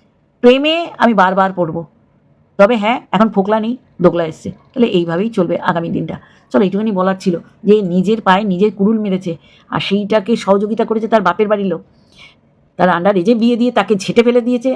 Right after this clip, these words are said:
আসার পরও তাকে মানুষ করতেও পারেনি, তাকে সুবুদ্ধি দিতে পারেনি, শুধু মেয়ে রোজগার করবে সেই টাকায়। আর মায়ের কথাবার্তায় সেগুলো প্রকাশ পেয়েছে। বুঝলেন কি না?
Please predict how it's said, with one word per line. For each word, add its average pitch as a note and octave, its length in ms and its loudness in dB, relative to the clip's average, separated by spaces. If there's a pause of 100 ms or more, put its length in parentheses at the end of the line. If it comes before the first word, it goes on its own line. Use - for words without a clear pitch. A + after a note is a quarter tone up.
আসার G#3+ 260 0
পরও A3+ 200 0
তাকে A#3 160 -2
মানুষ G3+ 300 -2
করতেও G#3+ 220 2
পারেনি, F#3+ 340 -2 (260)
তাকে G#3 140 2
সুবুদ্ধি G#3+ 360 0
দিতে G#3+ 200 -2
পারেনি, F#3+ 280 0 (240)
শুধু A3+ 240 2
মেয়ে A3 160 -2
রোজগার G3+ 300 0
করবে A#3+ 200 0
সেই G#3+ 160 -2
টাকায়। F3+ 340 -2 (500)
আর F3 160 0
মায়ের G3 360 -2
কথাবার্তায় F#3+ 520 0
সেগুলো F3+ 260 -2
প্রকাশ F3 340 -4
পেয়েছে। - 320 -8 (880)
বুঝলেন F#3+ 280 2
কি F#3+ 100 -6
না? F#3+ 220 -8